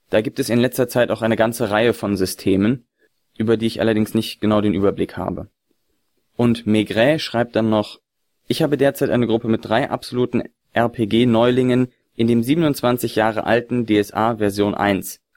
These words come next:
Es ist einfach zu verstehen und jeder, der schon mal ein World of Warcraft gespielt hat, kommt sofort damit klar.“ So als kleines Beispiel dafür, wie man mit Einfachheit Neulinge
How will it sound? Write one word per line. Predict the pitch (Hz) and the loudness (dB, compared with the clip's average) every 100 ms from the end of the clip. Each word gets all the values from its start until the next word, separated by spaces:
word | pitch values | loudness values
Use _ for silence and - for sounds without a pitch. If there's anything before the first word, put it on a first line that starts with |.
| _ | _
Es | 113 113 | -6 -4
ist | - | -2
einfach | 135 147 - | -2 -4 -6
zu | 120 | -4
verstehen | 110 - 117 139 | -4 0 0 2
und | 107 101 | 0 0
jeder, | 120 131 | 2 2
der | 110 | 0
schon | - 113 | 0 0
mal | 113 | 0
ein | 90 101 | 0 2
World | 107 107 | 2 0
of | - | -2
Warcraft | 107 123 123 - | -2 -2 -4 -6
gespielt | 101 - 104 113 | -10 -2 0 2
hat, | 101 - _ _ | -2 -4 _ _
kommt | 113 117 113 | -2 -2 -4
sofort | 107 95 92 | -2 -2 0
damit | 95 101 - | 0 0 0
klar.“ | 101 92 - _ _ _ _ _ _ | -2 -2 -6 _ _ _ _ _ _
So | 113 | 0
als | 110 - | 0 0
kleines | 104 104 | -2 0
Beispiel | - 101 - 101 | 0 -2 -2 0
dafür, | 110 113 117 107 | 0 0 -2 0
wie | |
man | 110 104 | 2 2
mit | 95 - | 0 0
Einfachheit | 113 123 113 - 104 101 - _ _ | -2 -2 -4 0 0 0 -6 _ _
Neulinge | 110 107 107 104 104 107 | -2 2 2 2 0 -2